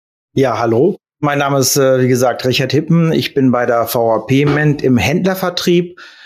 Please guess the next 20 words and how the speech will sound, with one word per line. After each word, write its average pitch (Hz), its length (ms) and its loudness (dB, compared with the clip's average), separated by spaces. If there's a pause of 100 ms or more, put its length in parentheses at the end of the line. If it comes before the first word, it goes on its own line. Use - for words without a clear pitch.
Das 135 320 -2
heißt, 131 680 -2
ich 131 340 0
gehe 135 460 2 (160)
immer 131 240 0
ganz 131 260 0
charmant 127 540 -2
mit 123 260 2
den 135 240 2
Banken 123 680 0
direkt 117 600 -2
in 135 100 2
die 120 220 2
Händlerkundensituation, 123 1900 0
gehe - 140 -2
ich 117 200 -2
mit 113 180 0
rein 127 360 0
vor 120 280 0
Ort 127 400 0